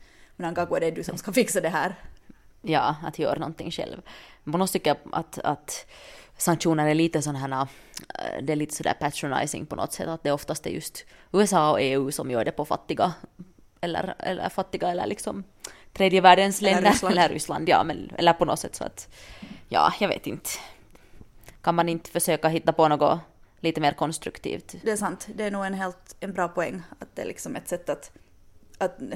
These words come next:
Speaker 1: för någon som har mera makt att utan att själv riskera någonting blanda sig i ett annat lands ekonomi och politik.
Speaker 2: Mm, eller som Trump sa om Turkiet, "We are gonna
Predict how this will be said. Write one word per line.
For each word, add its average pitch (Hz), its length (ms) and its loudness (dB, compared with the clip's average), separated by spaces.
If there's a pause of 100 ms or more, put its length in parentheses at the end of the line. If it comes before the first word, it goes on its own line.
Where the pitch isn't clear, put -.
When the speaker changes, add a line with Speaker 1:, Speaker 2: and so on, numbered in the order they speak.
(160)
Speaker 1:
för 190 120 2
någon 185 160 -2
som 185 140 -4
har 180 80 0
mera 190 320 6
makt - 520 -6 (120)
att - 360 -8 (400)
utan 180 300 -4
att 165 100 -6
själv 165 260 -2
riskera - 380 -4
någonting 175 480 -10
blanda 175 260 -4
sig - 200 -8
i 190 120 -6
ett 190 240 -8
annat 180 300 -8
lands - 420 -8 (120)
ekonomi 175 640 -12
och 190 220 -12
politik. 185 380 -12 (480)
Speaker 2:
Mm, 165 340 -2
eller 160 120 0
som 160 140 -2
Trump 143 220 0
sa 143 160 0
om 143 120 -6
Turkiet, 156 540 -8
"We 185 140 -4
are 165 140 -6
gonna 170 240 -8